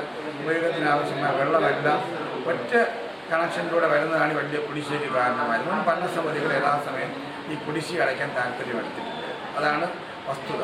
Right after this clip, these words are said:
പക്ഷെ വാർഡുകൾക്കുള്ള കുടിശ്ശിക അടയ്ക്കണം. പക്ഷെ ഒറ്റയടിക്ക് ഞങ്ങൾക്ക് നേരെ വന്ന ഈ ബില്ല് പഞ്ചായത്തിൽ ഇന്നത്തെ സാമ്പത്തിക സ്ഥിതി കൊണ്ട് കഴിയുന്നു. ഒന്നാമത്തെ കാര്യം, സർക്കാർ ഞങ്ങൾക്ക് ഗ്രാമസഭകൾ അംഗീകരിച്ചുള്ള പദ്ധതികൾക്ക് പോലും പണം തരുന്നില്ല, ലൈറ്റ് കത്തിക്കാൻ പറ്റുന്നില്ല. ആ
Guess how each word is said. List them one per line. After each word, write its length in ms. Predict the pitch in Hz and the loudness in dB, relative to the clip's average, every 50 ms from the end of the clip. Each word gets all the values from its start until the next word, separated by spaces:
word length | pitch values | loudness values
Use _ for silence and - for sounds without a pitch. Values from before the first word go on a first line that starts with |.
| 107 107 107 - - - - - - - | -4 -6 -8 -8 -10 -10 -10 -10 -10 -8
പക്ഷെ 200 | - - - 147 147 | -8 -6 -4 0 2
വാർഡുകൾക്കുള്ള 520 | 151 170 170 190 208 214 202 196 214 - - 160 | 2 2 2 2 0 0 0 2 2 2 2 2
കുടിശ്ശിക 300 | 170 175 180 - - 240 220 | 2 2 2 2 4 4 4
അടയ്ക്കണം. 300 | 202 175 156 139 127 117 110 | 4 4 2 0 -2 -2 -4
പക്ഷെ 160 | - - 165 147 147 | -4 -2 -2 0 0
ഒറ്റയടിക്ക് 480 | 147 - - 240 226 214 214 202 214 202 185 | 0 0 2 4 4 6 4 4 0 2 2
ഞങ്ങൾക്ക് 300 | 175 175 196 202 202 202 196 190 | 2 2 2 2 2 2 2 2
നേരെ 200 | 190 185 190 190 180 | 2 4 4 6 6
വന്ന 160 | 170 175 175 175 175 175 185 185 185 175 180 190 185 180 | 6 4 4 4 2 2 2 0 -2 -2 -2 -2 0 0
ഈ 20 | 180 170 160 | 0 2 2
ബില്ല് 240 | 165 165 175 185 180 165 | 2 2 2 2 2 2
പഞ്ചായത്തിൽ 460 | 160 160 160 175 175 175 175 175 170 165 160 | 2 2 4 4 6 6 6 4 2 0 0
ഇന്നത്തെ 240 | 156 165 165 165 165 - 147 | 0 0 0 0 0 2 2
സാമ്പത്തിക 380 | 143 151 151 160 160 156 160 156 151 | 2 2 2 2 0 0 0 -2 -2
സ്ഥിതി 180 | 147 - 139 139 | -2 -4 -2 -2
കൊണ്ട് 140 | 139 135 139 135 | -2 -2 0 0
കഴിയുന്നു. 320 | 127 123 131 127 123 117 - - | 0 2 2 2 0 0 0 2
ഒന്നാമത്തെ 360 | 123 - 175 196 202 - 214 202 | 2 2 4 4 2 2 4 4
കാര്യം, 220 | 185 175 175 185 185 156 151 151 147 - - - - 165 | 4 4 2 0 -2 -4 -6 -6 -8 -8 -8 -4 0 0
സർക്കാർ 320 | 160 156 160 - 202 196 190 170 170 | 0 0 2 4 4 4 4 4 4
ഞങ്ങൾക്ക് 380 | 170 170 170 170 165 170 180 190 185 185 - - - 170 175 - - - | 4 4 4 2 2 2 0 0 0 -2 -6 -8 -8 -8 -8 -8 -6 -2
ഗ്രാമസഭകൾ 680 | 156 160 160 180 - 214 190 180 196 185 196 190 185 175 165 | 0 2 2 4 4 4 4 4 4 4 4 6 6 4 4
അംഗീകരിച്ചുള്ള 460 | 165 175 180 180 180 160 151 165 170 - 151 | 2 0 2 2 2 2 2 2 2 2 2
പദ്ധതികൾക്ക് 520 | 151 - 175 170 170 180 175 170 165 151 151 151 | 0 2 2 2 2 4 4 4 2 2 0 2
പോലും 200 | 151 151 156 151 143 | 2 2 2 2 2
പണം 160 | 135 139 143 139 | 4 4 4 4
തരുന്നില്ല, 340 | 131 127 123 110 107 107 101 107 - - | 4 2 2 0 0 -2 -2 0 2 2
ലൈറ്റ് 240 | 151 165 165 170 175 160 | 2 2 2 2 2 2
കത്തിക്കാൻ 320 | 156 156 151 147 147 143 - 127 | 2 2 0 0 0 0 2 0
പറ്റുന്നില്ല. 500 | 127 - - - 131 123 113 107 110 120 - - - - - - - - - 139 | -2 -2 -4 -6 -4 -4 -4 -2 -2 -4 -4 -4 -6 -8 -8 -8 -8 -4 0 2
ആ 40 | 170 | 2